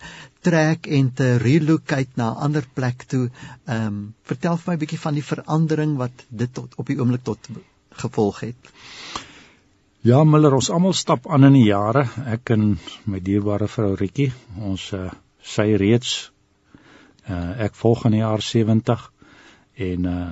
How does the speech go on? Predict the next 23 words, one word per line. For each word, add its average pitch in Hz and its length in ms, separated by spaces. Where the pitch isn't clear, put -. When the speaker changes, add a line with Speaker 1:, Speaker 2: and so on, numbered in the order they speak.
Speaker 2:
ja, 101 220
daar 92 200
kom 123 180
nou 101 120
vir 120 240
ons 101 160
nuwe 101 240
dinge. 113 300
Ons 90 320
het, 87 240
uh, 82 220
aftreegedagtes. 120 960
Ons - 80
skuif 104 320
bietjie - 300
na 90 100
die 101 120
ou 117 120
Noord-Transvaal 113 880
toe, 165 140
uh, 87 160
Nylstroomse 107 720
omgewing. 123 560